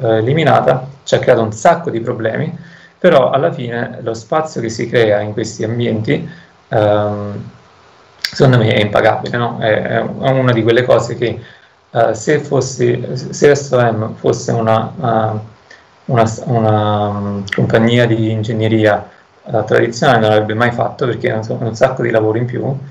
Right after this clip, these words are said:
però siccome è una, una compagnia innovativa, è una compagnia che è legata all'architettura, no? Che ha,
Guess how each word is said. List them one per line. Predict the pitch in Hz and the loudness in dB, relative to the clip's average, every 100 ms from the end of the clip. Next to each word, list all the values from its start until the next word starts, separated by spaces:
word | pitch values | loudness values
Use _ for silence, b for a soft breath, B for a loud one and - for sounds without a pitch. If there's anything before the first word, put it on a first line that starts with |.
| B B B _ | B B B _
però | - 143 113 | 2 4 4
siccome | - 113 156 151 127 113 | 2 -6 -4 -2 0 -2
è | 127 | -2
una, | 117 113 113 | -2 -2 -6
una | - 110 110 113 - - _ _ - - - | -4 -2 -2 -4 -12 -20 _ _ -20 -20 -14
compagnia | - 110 117 120 110 | -8 -4 -2 0 0
innovativa, | 107 110 110 123 113 107 110 | 2 2 2 2 0 0 0
è | - | 0
una | 113 107 | 0 0
compagnia | 107 123 120 | -2 -2 0
che | 113 110 | 2 2
è | |
legata | 107 110 131 117 | 4 4 4 4
all'architettura, | 110 104 123 123 - - - | 0 0 -2 -2 -2 -4 -2
no? | - - B B - | -2 -4 B B -10
Che | 117 | -4
ha, | 110 - - | -2 -4 -6